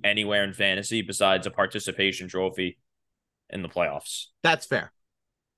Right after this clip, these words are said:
Speaker 2: That's fair. Then that I agree with. One to six,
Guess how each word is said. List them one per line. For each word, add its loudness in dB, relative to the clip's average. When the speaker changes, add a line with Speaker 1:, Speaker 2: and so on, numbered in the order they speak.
Speaker 2:
That's 4
fair. -8
Then 4
that 6
I 6
agree 0
with. -8
One 6
to 10
six, 4